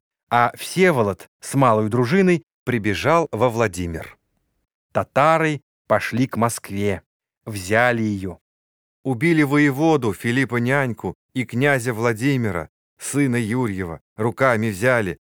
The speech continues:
людей перебили от старцев до младенцев и, взявши много имения, пошли прочь. Князь Юрий выехал из Владимира,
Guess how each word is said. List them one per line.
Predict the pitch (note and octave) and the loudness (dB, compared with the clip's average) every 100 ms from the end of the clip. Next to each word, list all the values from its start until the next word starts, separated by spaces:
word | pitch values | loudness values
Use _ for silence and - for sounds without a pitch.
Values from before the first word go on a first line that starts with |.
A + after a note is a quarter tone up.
| _ | _
людей | A#2 C#3 B2 D#3 | 0 0 4 2
перебили | C#3+ C#3 B2 C#3+ | 2 -2 0 2
от | C#3 C3 | 2 0
старцев | - C#3+ C3+ - C3+ | 0 2 2 -2 -6
до | G#2+ B2+ | -4 -4
младенцев | C3 C3 A#2 D3 C3 - F#2 - _ - | 0 0 0 -2 -2 -4 -10 -12 _ -10
и, | B2+ C3 C3+ | -4 -2 -2
взявши | G#2 F#2 C#3+ C#3+ - - A#2+ G2+ _ _ | -6 0 4 2 0 -4 -2 -2 _ _
много | G#2+ B2+ C3 A2+ | -4 0 0 0
имения, | - A#2+ A2 D#3 C#3 C3 A2+ - - | -4 -2 0 0 0 -2 -6 -10 -2
пошли | A#2 - G#2 G#2+ | -2 -2 -6 -6
прочь. | F2+ F#2 - - _ _ _ _ _ _ _ _ _ - | -4 -6 -8 -18 _ _ _ _ _ _ _ _ _ -6
Князь | D3 D#3+ - | 0 0 -2
Юрий | C#3 D#3+ D3+ C#3+ A2 A2+ | -2 2 4 2 -2 -8
выехал | A2+ B2+ C#3 B2+ A2+ | -6 0 0 0 -2
из | C3+ G#2+ | -6 -8
Владимира, | G2 A2 C3 D#3 D3 C#3 | -4 -2 0 2 2 0